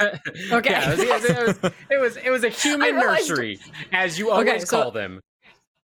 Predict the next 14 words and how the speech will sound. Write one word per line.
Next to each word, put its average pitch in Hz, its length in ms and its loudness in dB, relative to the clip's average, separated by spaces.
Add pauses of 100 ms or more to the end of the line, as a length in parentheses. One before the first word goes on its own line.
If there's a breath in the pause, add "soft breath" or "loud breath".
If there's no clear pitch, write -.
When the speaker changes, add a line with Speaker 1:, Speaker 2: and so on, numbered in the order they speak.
Speaker 2:
Okay, 349 220 0
how 262 260 -2
old 233 520 -2 (100)
were 220 220 2
the 202 120 -2
children 185 680 -4 (280)
that, 180 280 -2
that 160 220 -6
you 156 200 -2
were, 143 200 -4 (100)
you 170 160 -4
were 143 320 -4
working 131 500 -6
with? - 340 -6